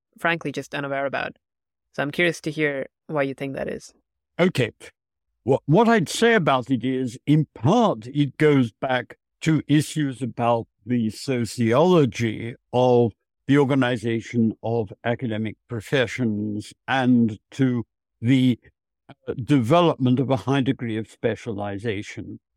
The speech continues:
Speaker 2: Second, I think it's the case that where Popper was at the L S E, he had relatively few students who could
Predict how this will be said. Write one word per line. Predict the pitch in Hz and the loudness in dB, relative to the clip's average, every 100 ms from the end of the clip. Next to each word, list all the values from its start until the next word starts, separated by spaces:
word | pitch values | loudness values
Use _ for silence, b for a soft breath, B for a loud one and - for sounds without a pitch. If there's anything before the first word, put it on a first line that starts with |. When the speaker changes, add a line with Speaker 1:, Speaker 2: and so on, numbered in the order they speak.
| _ _ _ _ _ _ _ _ | _ _ _ _ _ _ _ _
Speaker 2:
Second, | 208 269 - 240 175 | 2 4 4 4 4
I | 135 123 | 4 2
think | - 127 104 | 0 -2 -2
it's | 127 - - | -8 -8 -4
the | 117 | -4
case | - 156 147 107 - _ _ _ - | 0 2 2 0 -4 _ _ _ -4
that | 143 139 110 - _ _ _ - | 0 0 -2 -8 _ _ _ -2
where | 135 175 | 2 4
Popper | - - 196 - 208 | 2 0 0 2 0
was | 165 120 135 143 131 101 - | 0 0 -2 -2 -4 -6 -4
at | 127 123 | -4 -2
the | 127 127 | 0 2
L | 123 110 | 4 4
S | 104 104 | 2 0
E, | 165 165 120 95 113 - _ _ _ | 2 2 0 -4 -12 -18 _ _ _
he | - 202 | 2 4
had | 143 170 180 160 - _ - | 4 2 2 0 -6 _ -10
relatively | 110 139 196 220 208 - 185 165 160 143 | 0 4 6 6 4 2 0 0 0 -2
few | 131 - 156 147 131 | -2 0 2 4 2
students | 113 - 208 165 123 113 117 - _ _ _ | -2 -2 -2 0 0 0 -2 -10 _ _ _
who | 151 147 | 2 4
could | - | 2